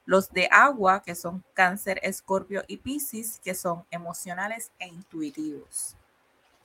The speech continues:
Entonces, el próximo grupo son las cuadruplicidades,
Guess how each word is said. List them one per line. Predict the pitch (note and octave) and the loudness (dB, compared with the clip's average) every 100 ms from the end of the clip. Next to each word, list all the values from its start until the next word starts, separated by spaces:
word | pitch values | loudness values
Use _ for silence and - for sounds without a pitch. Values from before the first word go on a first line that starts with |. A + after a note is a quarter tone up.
| - _ _ - - - _ | -20 _ _ -12 -12 -20 _
Entonces, | E3 E3 - F3 E3 - - - - _ | -12 -12 -6 -6 -6 -10 -12 -14 -16 _
el | G3 G3+ | 0 0
próximo | - A3+ A#3+ - D4+ D4+ | 2 4 4 0 -2 -2
grupo | D#4+ F#4+ - A#3 D4 _ _ - - _ _ _ _ | -2 -6 -4 -4 -4 _ _ -20 -20 _ _ _ _
son | - - B3 B3 C4+ C#4+ - | -14 2 6 6 4 -4 -8
las | G3+ G3+ G3+ A#3 - - _ _ | -2 8 8 8 4 -12 _ _
cuadruplicidades, | A3 G#3 G3 G3 G3 - G3+ G3+ - G3 E3 F3+ F#3 F#3 C#3+ - | 12 12 12 6 2 -2 -4 -4 -6 -6 6 10 10 8 0 -12